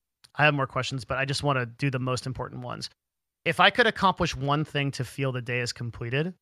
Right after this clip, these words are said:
what is that one thing? This is an extremely important question for people that have zero days. So zero days are when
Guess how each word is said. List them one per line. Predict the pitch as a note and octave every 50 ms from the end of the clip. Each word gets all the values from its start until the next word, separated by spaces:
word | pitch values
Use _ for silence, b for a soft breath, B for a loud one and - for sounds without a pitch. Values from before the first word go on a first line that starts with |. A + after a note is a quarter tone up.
| -
what | C3+ C#3+ C#3+
is | C#3+ C#3 A2+
that | C3 A#2+ -
one | B2+ A#2+ A#2+ A#2 A#2
thing? | A2+ - A#2+ A#2 A#2 A#2 C3 - B B B B B
This | - F3 D#3+
is | G#3 G3 G#3
an | G#3
extremely | G3 - - - - - E3 F3+ F#3+ G3+ G3+ G#3 G#3 G#3 G#3 G#3+ G#3 G3+ _ _ _ _ _ _ _ _ _ _ _ _ _ _ _ _ _ -
important | E3+ D#3+ D#3 - - - E3 E3 E3 E3+ D#3+ D3+ -
question | - - D3 D3 - - - F#3+ F#3+ G3+ G#3+ G#3+ G#3+ F#3+
for | - - D#3+
people | D3 - - E3 - - D3+ C#3+
that | C3+ C3+
have | A#2+ C3 C3+ B2
zero | A2 G#2+ B2 B2+ B2+ B2
days. | A#2 A#2 A2 - E2 - - - - _ _ _ _ -
So | - - D3+ D3
zero | B2+ B2+ E3+ F#3+ G3 F#3+
days | E3 F3 E3+ E3 E3 D3 - F#3 -
are | D#3+ D3+ C#3+ C#3+ C#3 C#3 C3+
when | - C#3+ B2+ C#3+ D3 D3 D3 C#3+ D3 D3 C#3+